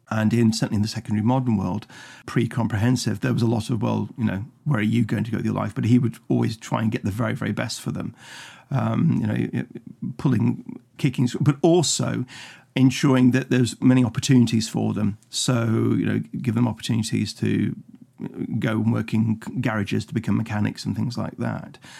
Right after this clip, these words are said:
If it's, um, or, or work in certain environments to give them opportunities to see what's, what else was out there. Um, you know, he understood that history is, is there, but it's not the be-all and end-all of life.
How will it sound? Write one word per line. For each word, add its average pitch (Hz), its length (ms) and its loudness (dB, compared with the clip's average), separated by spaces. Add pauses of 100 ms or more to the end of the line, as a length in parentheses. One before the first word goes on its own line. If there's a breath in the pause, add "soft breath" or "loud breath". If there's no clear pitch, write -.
(300 loud breath)
If 110 140 -2
it's, - 280 -6
um, 104 380 0
or, 107 300 -2
or 107 180 -2
work 107 380 -2
in 107 440 0 (460 loud breath)
certain 127 600 2
environments 120 580 2
to 131 80 2
give 120 180 4
them 113 100 6
opportunities 113 720 -2
to - 100 -4
see 113 200 -2
what's, - 260 -6
what 120 180 -2
else 120 380 -4 (120)
was 117 140 0
out 123 240 -2
there. 127 240 -8 (580 loud breath)
Um, 113 600 -2
you 139 80 0
know, 107 60 0
he 143 200 8
understood 123 460 4
that - 140 -2
history 120 360 2
is, 117 200 -4 (440 loud breath)
is 107 220 2
there, 117 260 4
but - 120 -2
it's - 140 -2
not 123 180 0
the 110 60 -2
be-all 117 300 0
and 117 140 0
end-all 113 380 2
of 117 120 -2
life. 113 440 -2